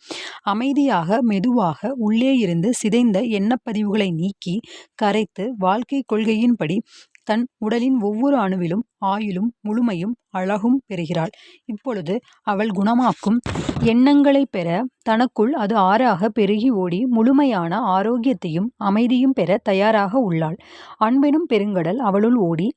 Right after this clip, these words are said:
அமைதியை தந்து, அனைத்து சிதைந்த அருவருப்பான காட்சிகளையும் கழுவி விடுகிறது. மேல் கூறியதை ஒரு நாளில் பலமுறை உறுதிப்படுத்தி, இரண்டு வார முடிவில் என் சகோதரி பரிசோதனைகள் மேற்கொண்ட பொழுது குறிப்பிடத்தக்க முன்னேற்றம் இருந்தது. கதிர்வீச்சு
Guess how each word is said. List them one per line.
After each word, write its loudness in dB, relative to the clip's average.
அமைதியை 0
தந்து, 0
அனைத்து -4
சிதைந்த 0
அருவருப்பான 0
காட்சிகளையும் 0
கழுவி 0
விடுகிறது. -4
மேல் 0
கூறியதை 2
ஒரு 0
நாளில் 0
பலமுறை 0
உறுதிப்படுத்தி, -2
இரண்டு 0
வார 2
முடிவில் 0
என் 2
சகோதரி 0
பரிசோதனைகள் 0
மேற்கொண்ட -2
பொழுது -2
குறிப்பிடத்தக்க 0
முன்னேற்றம் 0
இருந்தது. 0
கதிர்வீச்சு 4